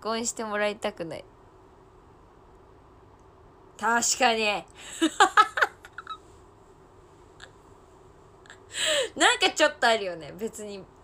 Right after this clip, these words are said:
別にいいけど、別に全然、なんかそういう未練とか全然ないけど、なんか、なんか、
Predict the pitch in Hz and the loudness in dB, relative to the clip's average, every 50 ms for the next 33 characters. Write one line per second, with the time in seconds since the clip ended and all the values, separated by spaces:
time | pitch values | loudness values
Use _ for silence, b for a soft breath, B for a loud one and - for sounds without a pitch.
0 | - - 330 - - 277 359 392 370 381 415 453 508 392 269 226 - - - 214 | -14 -14 -12 -8 -6 -4 -2 -2 0 2 4 4 4 4 4 0 -4 -6 -6 -4
1 | 202 190 190 185 175 165 135 - - B B B B B B B B - 208 208 | -2 -2 0 -2 -2 -2 -4 -6 -12 B B B B B B B B -16 -12 -10
2 | 202 196 196 185 - - 214 196 247 254 240 240 262 339 359 370 381 403 403 392 | -10 -10 -10 -12 -14 -12 -8 -6 -6 -4 -4 -4 -2 -2 -2 -2 -4 -6 -8 -8
3 | 302 233 208 220 233 226 - 220 - - 254 254 269 269 277 269 269 285 277 277 | -8 -6 -4 -4 -4 -4 -6 -8 -6 -4 -2 -2 -2 -2 -4 -4 -6 -6 -6 -4
4 | 294 320 330 359 359 302 240 - - 196 180 180 - 202 190 202 196 214 269 277 | -2 -2 0 0 -2 -4 -6 -8 -8 -10 -10 -10 -10 -12 -12 -10 -8 -8 -6 -6
5 | 285 311 330 330 - - 208 190 190 185 185 190 185 180 160 165 170 175 - - | -4 -4 -4 -4 -4 -6 -6 -6 -6 -6 -8 -10 -12 -14 -12 -12 -12 -12 -12 -14
6 | - - B B B B B B B B B - - - - - - - - - | -20 -20 B B B B B B B B B -20 -20 -20 -20 -20 -20 -20 -20 -20
7 | - - - - - - - - - - 185 196 - - | -20 -20 -20 -20 -20 -20 -20 -20 -20 -20 -20 -18 -18 -20